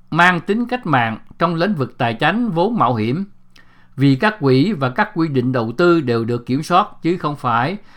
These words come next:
bởi các nhà quản lý quỹ mà bởi các hợp đồng thông minh. Nhưng các hợp đồng thông minh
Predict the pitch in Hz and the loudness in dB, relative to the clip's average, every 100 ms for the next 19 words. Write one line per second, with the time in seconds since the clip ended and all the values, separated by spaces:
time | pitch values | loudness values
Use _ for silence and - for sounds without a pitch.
0 | - 123 120 156 196 175 127 113 107 117 | -12 0 0 2 -2 -2 -2 -2 -2 -4
1 | 143 - 165 202 127 120 160 208 - - | -4 -4 -2 -2 0 2 0 -2 -10 -20
2 | - - - 123 127 120 123 175 214 - | -20 -16 0 4 4 4 2 2 0 0
3 | 135 127 131 117 110 156 170 170 156 127 | -2 -2 0 -2 -4 -4 2 2 2 -2
4 | - - - - - - - - - - | -10 -20 -20 -20 -20 -20 -20 -20 -20 -18
5 | - 175 208 208 226 185 147 135 135 196 | -2 2 4 2 0 -2 0 0 0 -2
6 | 196 196 190 | 0 -2 -2